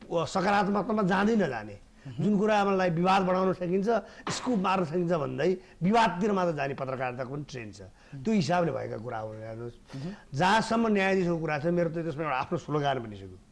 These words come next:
Speaker 2: अहँ, के छ तपाईँ?
Speaker 1: व्याकरणी मान्छेलाई वेश्या प्रमाणित गरेर व्याकरणै जस्तो भयो अहिलेको सर्वोच्च अदालतको न्यायाधीश। हुन त शब्दहरू तल्लो स्तरको प्रयोग गरिएन मैले,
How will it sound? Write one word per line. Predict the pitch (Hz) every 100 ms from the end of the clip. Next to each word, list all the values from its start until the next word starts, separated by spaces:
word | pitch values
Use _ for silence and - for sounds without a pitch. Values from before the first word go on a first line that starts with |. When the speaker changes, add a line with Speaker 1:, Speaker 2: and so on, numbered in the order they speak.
| - -
Speaker 2:
अहँ, | 131 127 180 -
के | 220
छ | -
तपाईँ? | 127 104
Speaker 1:
व्याकरणी | 147 196 214 220 220 240
मान्छेलाई | 214 180 139 135 127 147
वेश्या | 139 170 - 180
प्रमाणित | 175 165 156
गरेर | 139 131 110 131
व्याकरणै | 143 151 151 147 135 131 - - - -
जस्तो | 170 - 196
भयो | 147 160
अहिलेको | 160 151 139
सर्वोच्च | - 143 135
अदालतको | 139 127 123 120
न्यायाधीश। | 123 110 107 110
हुन | 131
त | 139 143 - -
शब्दहरू | - 180 185 190 196
तल्लो | 196 - - 190 220
स्तरको | 202 208 196
प्रयोग | 190 180
गरिएन | 170 147 123
मैले, | 117 110 135